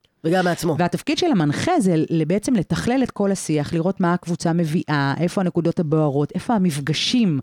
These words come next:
Speaker 1: מהמם.
Speaker 2: של מה שקרה בהתנסות ליומיום שלהם, ואחרי שהוא מנהל את השיחה הזאת עם המון כבוד למתנסה, כי צריך אומץ להתנסות, וברוך השם יש לנו אמיצים ואמיצות, אה, המנחה בעצם מעלה את זה לרמה העקרונית,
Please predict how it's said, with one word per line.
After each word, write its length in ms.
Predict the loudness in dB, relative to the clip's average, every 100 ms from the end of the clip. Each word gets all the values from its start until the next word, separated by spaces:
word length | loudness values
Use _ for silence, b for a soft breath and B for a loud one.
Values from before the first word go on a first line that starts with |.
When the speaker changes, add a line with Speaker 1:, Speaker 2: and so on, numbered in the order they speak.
| B
Speaker 1:
מהמם. 140 | -6 -2
Speaker 2:
של 160 | 0
מה 120 | 2
שקרה 320 | 0 0 0 0
בהתנסות 520 | 0 0 0 0 0
ליומיום 500 | 0 2 2 0 0
שלהם, 420 | -2 -2 0 0 B B B -6
ואחרי 280 | -6 -2 -2
שהוא 160 | 2
מנהל 260 | 2 2 0
את 100 | -2
השיחה 420 | -4 -4 -2 0
הזאת 280 | 0 0 0
עם 140 | 0
המון 200 | 0 0 -2
כבוד 260 | -2 0 0
למתנסה, 520 | -2 -2 -2 0 -2
כי 120 | -2
צריך 200 | -4 -2
אומץ 420 | -2 -2 -4 -8
להתנסות, 580 | -4 -2 -2 -2 -4 -4 -6
וברוך 440 | -4 -2 -6 -6
השם 200 | -4 -2
יש 140 | -2
לנו 140 | -2 -2
אמיצים 460 | -4 -4 -2 0 0
ואמיצות, 560 | 0 -2 -2 -2 -2 B B B B -20 -6
אה, 180 | -2 0
המנחה 420 | 0 -2 -2 -2 0
בעצם 300 | 0 0 0
מעלה 360 | 2 2 0
את 60 | 0
זה 80 | -2
לרמה 280 | -2 0 -2
העקרונית, 480 | -2 -2 -2 -2